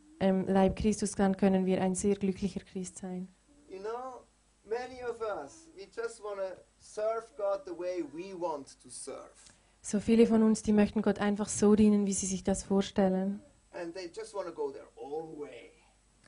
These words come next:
Speaker 1: Und die möchten dann einfach ihren Weg
Speaker 2: I
Speaker 1: gehen.
Speaker 2: wanna serve God the way I wanna serve.
Speaker 1: Und ich möchte Gott so dienen, wie ich das will.
Speaker 2: But Go-, God's ways are much higher.
Speaker 1: Aber die Wege Gottes sind viel höher.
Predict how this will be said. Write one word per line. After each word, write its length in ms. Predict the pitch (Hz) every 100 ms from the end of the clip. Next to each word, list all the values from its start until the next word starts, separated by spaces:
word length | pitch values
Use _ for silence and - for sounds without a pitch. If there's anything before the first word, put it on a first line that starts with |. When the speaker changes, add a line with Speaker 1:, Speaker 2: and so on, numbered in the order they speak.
| _ _ _ -
Speaker 1:
Und 140 | 196
die 60 | 196
möchten 300 | 196 190 202
dann 180 | 190 190
einfach 260 | 185 185 -
ihren 320 | 214 214 196
Weg 260 | 180 175 - - -
Speaker 2:
I 20 | -
Speaker 1:
gehen. 280 | 180 180
Speaker 2:
wanna 300 | 175 160 - -
serve 440 | - 156 156 147 -
God 280 | 151 139 131
the 140 | 135
way 240 | 127 127 117
I 240 | 156 147 175
wanna 300 | 147 143 -
serve. 520 | - - - - - - - _
Speaker 1:
Und 100 | 202
ich 140 | 180 -
möchte 280 | 208 208 214
Gott 220 | 196 190
so 180 | - 196
dienen, 300 | 196 190 185
wie 100 | 185
ich 140 | 180
das 260 | 196 185 -
will. 300 | 170 170 175 - _ _ _ _ _ -
Speaker 2:
But 200 | 180 175 _
Go-, 320 | - 208 220 170
God's 460 | 202 226 269 269 -
ways 260 | 170 151
are 160 | 147 160
much 420 | 165 180 247 - -
higher. 560 | 208 247 262 226 147 - - _ -
Speaker 1:
Aber 220 | 196 196
die 240 | 202 202
Wege 220 | 196 196
Gottes 340 | 190 196 196 190
sind 160 | 196
viel 260 | 185 202 190
höher. 360 | 190 185 185